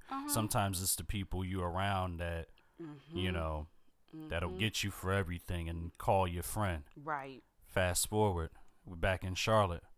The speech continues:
Speaker 2: I work another job, hang around. So, so grand-, so grandma passes away in two thousand eight, and
Speaker 1: Mm-hmm.
Speaker 2: I, that was super tough for me.
Speaker 1: I know.
Speaker 2: Um,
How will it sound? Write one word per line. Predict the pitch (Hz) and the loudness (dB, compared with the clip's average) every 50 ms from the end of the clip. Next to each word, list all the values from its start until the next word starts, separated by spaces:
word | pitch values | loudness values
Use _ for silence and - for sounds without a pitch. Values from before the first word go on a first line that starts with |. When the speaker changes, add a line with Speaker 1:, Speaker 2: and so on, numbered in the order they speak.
| - - - - _ _ _ _ _ - | -20 -20 -20 -20 _ _ _ _ _ -16
Speaker 2:
I | 71 71 | -14 -10
work | 71 76 80 80 | -8 -8 -6 -4
another | - 98 104 117 120 107 104 | 0 4 6 6 6 6 2
job, | - 95 92 82 80 80 | 0 0 -2 -2 -2 -4
hang | - 104 92 92 90 | -4 -4 -2 -2 -2
around. | 90 98 101 98 95 92 82 - - - - | -2 0 2 2 2 0 -2 -6 -12 -4 0
So, | - - 117 107 95 - - - | 2 4 4 4 2 0 -2 0
so | - - 107 98 95 | 2 4 4 4 4
grand-, | 87 - 120 135 151 151 127 110 113 - | 4 6 8 8 8 8 6 4 2 4
so | - - 135 | 6 6 6
grandma | 120 101 147 170 175 175 160 147 | 8 8 8 10 10 10 10 12
passes | 139 - 147 139 127 - 117 | 12 10 10 8 6 4 4
away | 117 117 127 123 | 4 4 4 4
in | 120 113 | 4 4
two | - - 127 113 | 2 2 2 2
thousand | - 117 110 107 107 - 101 | 2 2 4 4 2 2 2
eight, | 104 107 101 95 - | 2 0 0 0 -2
and | 117 101 98 95 95 95 98 | -2 0 0 2 0 0 0
Speaker 1:
Mm-hmm. | 101 101 | 4 6
Speaker 2:
I, | 104 104 101 98 | 6 6 6 4
that | 98 104 104 104 95 | 4 4 4 4 4
was | 98 98 90 - | 2 2 2 2
super | - - 117 104 - - 98 | 4 4 2 2 2 0 0
tough | - - - 104 95 - - | 2 4 6 6 6 4 2
for | - 95 | -2 0
me. | 95 95 95 95 95 92 - | 0 2 2 0 0 -2 -6
Speaker 1:
I | - 151 - - - | -10 -14 -14 -14 -14
know. | - - - | -10 0 4
Speaker 2:
Um, | 87 92 92 90 90 90 90 90 | 6 6 8 8 6 4 2 0